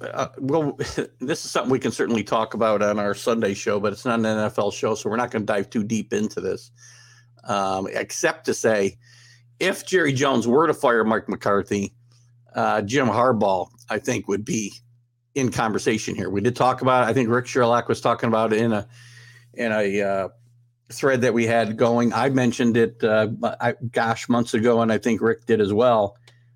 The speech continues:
Um, this is before, well, it might have been before the college, uh, football season, or at least early on, uh, we talked about Jim Har-, coming, Jim Harbaugh coming back, and,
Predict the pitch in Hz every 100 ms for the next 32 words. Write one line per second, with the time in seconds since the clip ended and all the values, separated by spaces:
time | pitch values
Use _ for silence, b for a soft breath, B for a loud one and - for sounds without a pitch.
0 | - 107 101 110 151 123 107 110 101 -
1 | 110 117 110 104 101 _ _ _ _ -
2 | - 123 139 135 120 110 104 - 143 165
3 | 131 147 120 101 104 - - 104 - 117
4 | 113 104 - 110 110 127 113 117 131 -
5 | 131 120 113 110 143 101 101 - b b
6 | b b b - 107 104 107 101 120 -
7 | 113 101 120 104 113 107 - 120 117 -
8 | - 139 110 135 135 113 139 123 107 117
9 | 160 123 123 117 110